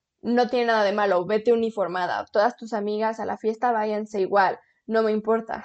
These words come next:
<laughs> Aquí viene esa parte de, "A mí no me afecta, usa lo que tú quieras usar", ¿no? Porque al final de cuentas, la única persona que va a estar contigo toda la vida eres tú. Entonces,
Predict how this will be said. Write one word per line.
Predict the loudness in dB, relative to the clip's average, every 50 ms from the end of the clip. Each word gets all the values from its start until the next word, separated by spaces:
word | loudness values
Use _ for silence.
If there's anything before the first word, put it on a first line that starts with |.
| -12 -12 -12
<laughs> | -12 -12 -14 _ -20 -20 _ _ _ _ -20 -20 -8 -2 0
Aquí | 0 0 0 -2 -6 -4
viene | -2 -2 0 0 -2
esa | -4 -4 -4 -4
parte | -4 -4 -2 -2 -2
de, | -2 -2 -4 -4
"A | -4 -2
mí | 0 0
no | 0 0
me | -2 -2
afecta, | -2 -4 -6 -4 _ -2 -2 -2 -4 _ _ _ _ _ _
usa | 0 2 2 4 4 4 4
lo | 4 4 2
que | 0 -2
tú | 0 -2 0
quieras | 2 2 2 2 2 0 -2
usar", | -6 -2 2 4 4 4 4 2 -2 -8 _ _ _ _ _ _ _ _ _ -2
¿no? | 2 4 4 4 2 -2 -6 _ _ _ _ _ _ _ _
Porque | -2 -2 2 4 4
al | 4 4
final | 4 2 2 4 4 4
de | 2 2 2
cuentas, | 2 2 2 2 4 4 4 4 4 2 0 -4 _ _ _ _ _ _ _ _ _ 0
la | 4 4 6 6
única | 6 4 2 0 0 0
persona | 0 0 0 0 0 0 2 0 -2 -4 -4
que | -4 -2
va | -2 -2
a | -2
estar | -4 -6 -8 -8
contigo | -8 -10 -12 -8 -2 0 2 2 2
toda | 0 -2 -2
la | -2 -2
vida | -2 -2 -4 -4 -6 -4 _ 2
eres | 4 4 4 2 -2 -4
tú. | -2 -2 -2 -2 -4 -6 _ _ _ -10
Entonces, | -8 -4 -2 0 -2 0 2 0 0 0 0 -4 _